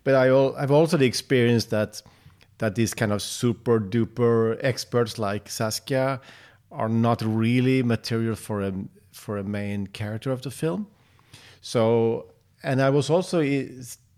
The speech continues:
interested to see if there was a way of, of filming with an expert, expert talking to somebody, so make, create more of a film scene out of it.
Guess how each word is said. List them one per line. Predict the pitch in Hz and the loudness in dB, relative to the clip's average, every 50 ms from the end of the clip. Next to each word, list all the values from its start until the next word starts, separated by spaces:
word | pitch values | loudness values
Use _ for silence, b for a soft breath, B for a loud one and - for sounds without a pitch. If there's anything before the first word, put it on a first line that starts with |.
| _ - | _ -4
interested | 165 180 185 - 208 143 143 | -4 -4 -2 -2 -4 -4 -4
to | 143 | -8
see | - - - 160 139 139 | -8 -6 -4 -2 0 0
if | 131 - | 0 0
there | 131 123 | 0 0
was | 120 113 - 117 | 0 0 0 0
a | |
way | 113 113 113 113 131 147 151 143 127 110 101 98 101 98 - b b b b b b b b b b b _ _ - | -2 0 2 2 4 4 4 4 4 4 2 0 -2 -6 -10 b b b b b b b b b b b _ _ -6
of, | 117 117 110 107 - - - - - _ _ - | -6 -6 -6 -6 -10 -20 -20 -20 -20 _ _ -16
of | 113 - | -16 -16
filming | - - - 147 151 180 190 180 160 143 127 120 117 113 110 104 - - - - - 175 127 | -14 -6 0 2 2 4 4 2 2 2 4 4 2 2 0 -2 -4 -10 -18 -20 -16 -8 -2
with | 113 120 110 107 | 0 0 2 2
an | 107 113 | 2 2
expert, | 113 104 101 - - _ - 113 101 101 - _ _ - | 2 0 -2 -4 -8 _ -4 -2 -2 -2 -6 _ _ -8
expert | 135 117 - - - - 107 101 98 - - - _ _ _ _ _ _ _ _ _ - | -6 -6 -6 -6 -4 -4 -4 -4 -4 -6 -12 -20 _ _ _ _ _ _ _ _ _ -6
talking | - 135 131 - - 147 127 110 | -2 -2 -2 -2 -2 -4 -4 -4
to | 131 110 | -4 -6
somebody, | - - 123 117 110 101 110 110 | -4 -2 -2 0 0 0 0 0
so | - - 120 | 0 -2 -2
make, | 110 127 131 131 123 - - - B B B B B B - | 0 2 0 0 0 -4 -12 -20 B B B B B B -2
create | - 156 147 120 | 2 2 2 4
more | 135 135 143 147 156 160 127 | 4 4 4 6 6 4 4
of | 127 117 113 | 2 2 0
a | 104 | -2
film | - - - - - 143 139 127 117 117 107 | -4 -6 -8 -2 0 2 2 2 2 0 -2
scene | 98 - - - - 160 147 135 123 113 110 - | -2 -4 -6 -2 0 0 2 2 0 -2 -4 -4
out | 117 110 104 101 104 | -4 -4 -4 -4 -6
of | 107 107 | -8 -10
it. | 107 107 - - - | -10 -12 -14 -18 -20